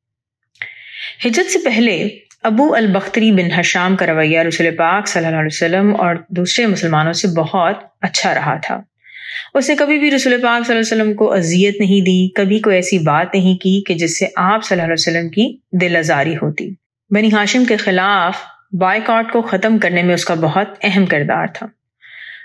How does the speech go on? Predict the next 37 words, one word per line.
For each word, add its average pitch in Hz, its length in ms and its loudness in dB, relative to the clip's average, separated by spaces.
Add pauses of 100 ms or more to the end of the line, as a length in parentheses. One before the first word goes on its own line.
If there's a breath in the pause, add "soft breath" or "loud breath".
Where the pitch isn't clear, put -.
रसूल 277 200 2
पाक 285 300 0
सल्लल्लाहु 254 360 0
अलैहि 233 260 2
वसल्लम 233 320 0
ने 254 200 2
तमाम 233 480 0
सहाबा 208 380 0
इकराम 190 300 0
को 190 100 -2
हुक्म 208 340 2
दिया 185 280 2
कि 208 180 0
जंग 214 400 -2
के 254 140 0
लिए 233 200 2
आने 190 300 0
के 185 120 -2
बावजूद 165 680 2 (140)
अबू 196 240 2
अल 196 80 2
बख्तरी 175 400 -2
को 185 160 0
कत्ल 165 300 -2
ना 123 180 -2
करें। - 280 -8 (720)
अबू 180 180 0
अल 170 80 0
बख्तरी 175 340 -2
का 170 100 0
सामना 180 680 0 (380 loud breath)
मज्जर 208 500 4
बिन 214 220 4
जियाद 180 460 2
बलवी 170 440 0
से 190 180 -2
हुआ, 170 460 0